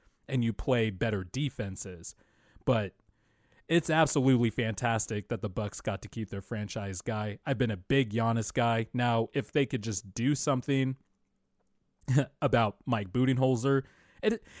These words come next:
it's funny how I've changed my tune on Mike Budenholzer. Well, I guess you change your opinions as the facts go, right? But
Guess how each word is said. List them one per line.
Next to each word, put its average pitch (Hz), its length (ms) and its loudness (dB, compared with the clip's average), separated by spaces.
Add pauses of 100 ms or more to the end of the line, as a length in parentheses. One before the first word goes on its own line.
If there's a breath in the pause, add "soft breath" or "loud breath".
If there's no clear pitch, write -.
it's 226 180 4
funny 165 380 6
how 139 240 6
I've 120 180 4
changed 117 380 0
my 113 140 0
tune 123 280 -2
on 113 120 -2
Mike 110 200 -4
Budenholzer. 120 560 0
Well, 120 140 2
I 117 80 2
guess 131 260 0
you 120 60 -2
change 120 300 -4
your 101 100 -2
opinions 107 400 -4
as 98 120 -6
the 92 120 -12
facts - 400 -4
go, 92 220 -4
right? 98 400 -6 (440 soft breath)
But 120 340 4